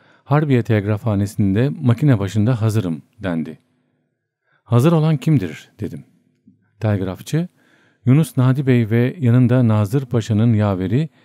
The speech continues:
Cevat Rıfat Bey vardır efendim." "Nazır Paşa'yı istediler mi yoksa?" açıklamasında bulundu. "Kendileriyle şimdi görüşürüz. Yalnız beni telgrafa davet ettikleri zaman Nazır Paşa istiyor demişlerdi.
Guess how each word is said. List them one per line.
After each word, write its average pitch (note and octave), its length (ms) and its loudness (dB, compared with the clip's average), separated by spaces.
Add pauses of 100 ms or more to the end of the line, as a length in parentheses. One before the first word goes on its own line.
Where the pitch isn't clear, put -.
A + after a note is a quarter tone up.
(200)
Cevat A#2 400 0
Rıfat A2+ 400 -4
Bey G#2 140 0
vardır F2 260 -2
efendim." E2 420 -6 (640)
"Nazır A2 320 2
Paşa'yı C#3 500 -4
istediler A#2 500 -2
mi G#2 280 -2 (120)
yoksa?" G#2+ 520 -4 (520)
açıklamasında G2 840 -4
bulundu. E2 460 -4 (760)
"Kendileriyle E3 640 2
şimdi C#3 280 2
görüşürüz. G#2+ 580 0
Yalnız C3 380 2
beni B2+ 140 4
telgrafa A#2+ 560 -2
davet B2 280 0
ettikleri G#2 400 -4
zaman G2 380 -2 (340)
Nazır B2 360 2
Paşa G#2 280 -4
istiyor E2+ 420 -4
demişlerdi. E2+ 640 -8